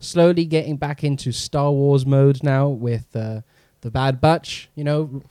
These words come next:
nearly only a matter of weeks away, and obviously May the fourth, Star Wars Day and all that, so starting to, you know, go, we obviously did a return to the Mandalorians, that we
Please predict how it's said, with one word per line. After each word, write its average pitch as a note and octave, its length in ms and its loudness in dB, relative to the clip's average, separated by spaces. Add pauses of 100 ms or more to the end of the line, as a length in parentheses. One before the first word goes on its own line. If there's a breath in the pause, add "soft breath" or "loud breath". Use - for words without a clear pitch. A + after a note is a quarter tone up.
(440)
nearly F#3 420 4
only F#3 220 6
a F3+ 60 2
matter F3+ 300 -2
of D#3+ 100 -2
weeks F#3 340 -2
away, F#3+ 360 2
and C#3+ 100 0
obviously C#3 460 -2
May C#3 180 2
the C3 80 -2
fourth, E3 340 0
Star D#3 300 -4
Wars D3+ 240 -2
Day D3 180 -2
and C#3+ 120 0
all C#3+ 120 0
that, D3 220 -4
so D3 320 4 (520 soft breath)
starting E3+ 520 0
to, D#3+ 720 4
you D3+ 120 -6
know, C#3 180 0
go, C#3 360 -4
we C#3 140 -2
obviously C3 640 0 (760)
did D#3+ 140 6
a D3 40 8
return D3 480 2
to D3+ 100 -2
the C#3+ 100 4
Mandalorians, F#3 1080 4
that B2+ 180 -8
we B2 340 -4